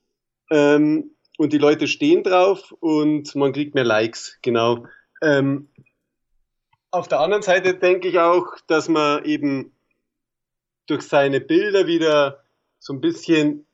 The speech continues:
für, für die Natur werben kann. Geht doch mal raus, genießt doch mal die Natur. Ähm, allgemein finde ich, ist die Spiegelreflexkamera oder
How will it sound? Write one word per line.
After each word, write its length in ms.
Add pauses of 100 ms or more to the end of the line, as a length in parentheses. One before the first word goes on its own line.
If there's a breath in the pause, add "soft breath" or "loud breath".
für, 760 (280)
für 560
die 160
Natur 400
werben 400
kann. 460 (160)
Geht 200
doch 120
mal 200
raus, 340
genießt 380
doch 100
mal 160
die 100
Natur. 600 (500 loud breath)
Ähm, 480 (200)
allgemein 560
finde 280
ich, 80
ist 420 (420)
die 180
Spiegelreflexkamera 1700
oder 500